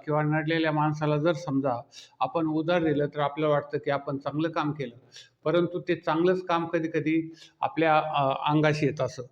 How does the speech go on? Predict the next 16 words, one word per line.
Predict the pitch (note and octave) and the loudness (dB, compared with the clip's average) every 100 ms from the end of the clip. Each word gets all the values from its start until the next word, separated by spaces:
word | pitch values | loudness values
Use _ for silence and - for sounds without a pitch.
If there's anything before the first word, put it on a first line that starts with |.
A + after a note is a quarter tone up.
| _ - - - | _ -20 -8 -4
असाच | D#3 G3+ F#3+ | 0 0 0
प्रकार | F3+ F#3 C#3 - - _ _ _ _ _ _ _ - - | 0 2 2 -2 -12 _ _ _ _ _ _ _ -12 0
लातूर | D#3 D#3 D#3+ G3 F3+ | 2 2 2 0 2
जिल्ह्यामध्ये | F#3 F#3+ F3+ F3+ C#3+ A#2 - _ _ - | 4 4 4 2 0 -4 -12 _ _ -2
आज | D3+ C#3+ | -2 2
घडलेला | C3+ B2 B2+ A#2+ | 0 0 -2 -4
आहे. | G2+ - _ - - _ | -6 -16 _ -20 -20 _
आज | B2+ D#3+ D3+ | 0 2 2
म्हणजे | C#3+ C#3 E3 | 0 2 0
आत्ता | - D#3 - F#3 D#3+ | 0 -2 2 2 4
घडलेलं | C#3+ D#3 D#3 | 2 2 2
आहे. | C#3+ | 0
त्याचं | D3 - D3 E3+ - _ D3 | -4 -4 -4 -4 -8 _ -6
एक | D3+ - - | -6 -4 -2
काय | E3 | 0
झालं, | D3+ C3+ E3 | 0 0 -4